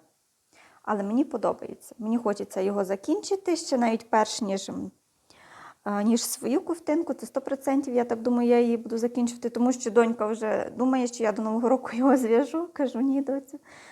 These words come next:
не зв'яжу", тому що доволі багато і домашніх справ, і робота, і на в'язання мало часу. Тому, е, вона так вирішила, що це буде подарунок їй до Нового року, але він закінчиться все ж таки пізніше.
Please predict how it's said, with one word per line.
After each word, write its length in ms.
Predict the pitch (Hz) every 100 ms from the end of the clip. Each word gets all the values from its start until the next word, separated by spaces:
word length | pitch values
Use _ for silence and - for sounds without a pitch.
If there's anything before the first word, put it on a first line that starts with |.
| -
не 140 | - 254
зв'яжу", 340 | 226 233 262
тому 320 | 330 240 220
що 420 | 277 - 220 208 208 226 226 _ _ _ _ _ _ _ _ _ - -
доволі 500 | 185 214 214 254 233
багато 640 | 214 208 240 240 240 202 233 _ _ _
і 120 | -
домашніх 560 | 208 226 262 359 - 285
справ, 420 | - 240 214 208 -
і 100 | 226
робота, 560 | 220 247 320 330 247 -
і 200 | 220 214
на 120 | 208
в'язання 420 | 208 220 247 233
мало 300 | 220 202 214
часу. 340 | - - - -
Тому, 260 | - 240 302 - - - - - - - - - -
е, 220 | 226 220
вона 340 | 220 285 262
так 220 | 220 214
вирішила, 380 | 226 233 240 226
що 120 | 220
це 140 | 214 226
буде 140 | 208
подарунок 560 | 220 226 240 226 220 -
їй 80 | 196
до 120 | 220
Нового 360 | 226 208 240
року, 380 | 285 415 - 302
але 280 | - 233 214
він 280 | 220 277 311
закінчиться 580 | 226 226 254 294 226 -
все 220 | - 214
ж 120 | -
таки 180 | - -
пізніше. 540 | - 196 190 208 -